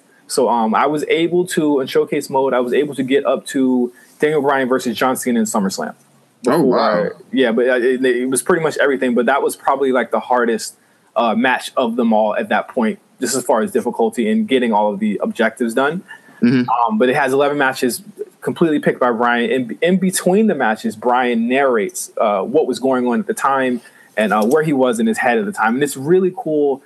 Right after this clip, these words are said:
Speaker 1: 'cause usually these showcase modes are narrated by just a regular narrator with stock footage. Bryan
Speaker 2: Right.
Speaker 1: is actually telling you and taking you, you know, behind the scenes. Like, there's one part where he's talking about the old N X T.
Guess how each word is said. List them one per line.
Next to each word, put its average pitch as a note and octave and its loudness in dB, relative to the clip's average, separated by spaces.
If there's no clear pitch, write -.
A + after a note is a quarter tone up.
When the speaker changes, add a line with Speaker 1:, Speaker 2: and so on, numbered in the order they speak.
Speaker 1:
'cause C#3 -4
usually A3 4
these F#3 2
showcase F#3 0
modes A#2+ 0
are A2+ 0
narrated A#2+ 2
by G#2 0
just A2 -6
a G#2 -2
regular A#2+ 0
narrator A2 2
with A2 -6
stock - -2
footage. - -4
Bryan D#3 2
Speaker 2:
Right. - 0
Speaker 1:
is B2 -2
actually B2+ 0
telling C3 -2
you A#2+ 2
and A#2 -2
taking C3 -2
you, A#2 0
you A2+ -2
know, G#2 0
behind A2 0
the A2 2
scenes. B2 -2
Like, A2+ 0
there's B2 2
one C#3+ 2
part C3 0
where B2 -2
he's A#2 -6
talking A#2+ 0
about A2+ 0
the A2+ 0
old A2+ 2
N A#2 -2
X G#2 -4
T. D#3+ 0